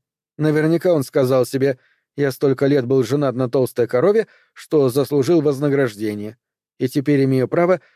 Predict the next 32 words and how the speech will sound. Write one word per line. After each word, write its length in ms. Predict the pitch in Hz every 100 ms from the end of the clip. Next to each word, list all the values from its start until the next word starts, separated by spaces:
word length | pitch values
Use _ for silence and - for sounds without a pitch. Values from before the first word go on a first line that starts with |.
| _
заработать 680 | 113 135 139 127 175 160 127
на 140 | 139
ней 200 | 135 160
немного 480 | 143 139 127 135 123
денег". 440 | 95 98 90 - _ _ _ _
Или 260 | 214 143 110
что-то 320 | - 131 107
вроде 340 | 120 98 95
этого. 320 | 80 80 - _ _ _ _ _ _ _ -
На 180 | 113
этот 200 | 196 196 175
раз 200 | 180 -
Максин 440 | 147 123 156 156
не 100 | 143
рассмеялась. 720 | 135 - 127 110 90 85 - _ _ _ _ -
Во 200 | 98 127
взгляде 480 | 104 113 139 151 165
её 220 | 175 165 _ _ 139
мелькнула 580 | 143 131 123 139 135
горечь. 500 | 117 98 82 78 - _ _ _ _ _ _ _
"Мне 360 | 113 123 131
очень 360 | 123 117 139 123
жаль, 260 | 117 143 113
что 160 | -
я 160 | 120 120
принесла 500 | 131 131 123 151 135
тебе 260 | 135 127 131
эти 160 | 139
дурацкие 540 | 135 143 131 - 139 131
журналы", 580 | 147 139 135 131 131 - _ _ _
вздохнула 600 | 113 120 120 120 120 117
она. 220 | 117 113